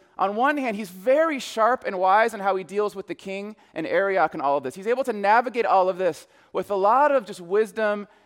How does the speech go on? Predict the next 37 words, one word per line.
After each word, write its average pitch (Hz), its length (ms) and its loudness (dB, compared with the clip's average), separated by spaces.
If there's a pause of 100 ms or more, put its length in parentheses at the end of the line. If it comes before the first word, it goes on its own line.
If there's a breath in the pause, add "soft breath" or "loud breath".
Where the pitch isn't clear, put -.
(100 soft breath)
and 170 220 -6
smarts. 180 640 -4 (760)
But 208 160 -2
then 240 140 -2
when 233 100 -2
it 226 80 0
comes 247 240 -4
down 269 240 2
to 262 100 -8
it, 220 60 -6
he 220 60 -8
goes 233 240 0
back 240 280 2
to 233 60 -10
his 220 100 -10
buddies 220 320 -2
and 196 120 -10
says, 190 260 2 (240 soft breath)
"We 254 220 -2
just 330 160 -6
better 226 200 0
fall 226 300 2
on 226 60 0
our 214 100 6
faces 196 400 -6
and 170 200 -10
pray 185 500 -2 (260 soft breath)
and - 100 -8
ask 202 240 2
for 190 140 -10
mercy 208 560 -4
from 185 260 -10
God 165 440 0 (440 soft breath)
to 165 80 -14
get 190 100 -4
this 190 140 -14
interpretation." 151 720 -10